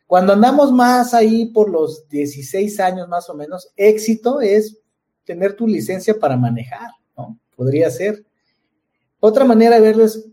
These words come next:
alrededor de los veinte años, es, éxito es tener una vida sexual activa, ¿no? Eso es éxito a, a esas edades. Entre los treinta y cinco y los cincuenta, muchas personas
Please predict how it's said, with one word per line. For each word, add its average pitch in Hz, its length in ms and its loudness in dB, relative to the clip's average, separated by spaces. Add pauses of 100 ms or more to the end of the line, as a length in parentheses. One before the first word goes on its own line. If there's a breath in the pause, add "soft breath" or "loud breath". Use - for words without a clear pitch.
(260)
alrededor 180 520 -2
de 233 80 -2
los 220 160 -2
veinte 202 340 -8
años, 196 440 -14
es, - 480 -16
éxito 180 400 -14
es 180 140 -14
tener 180 240 -10
una 185 160 -6
vida 180 240 -4
sexual 175 380 -2
activa, 180 680 -2 (280)
¿no? 135 240 -10 (500)
Eso 170 200 -4
es 214 120 0
éxito 185 420 0
a, - 20 6
a 147 400 2
esas 143 260 0
edades. 127 500 -2 (720 loud breath)
Entre 208 300 4
los 214 200 4
treinta 214 280 4
y 214 80 4
cinco 262 300 -6
y 285 40 -2
los 202 180 0
cincuenta, 185 720 -10 (1040)
muchas 220 560 2
personas 202 920 -6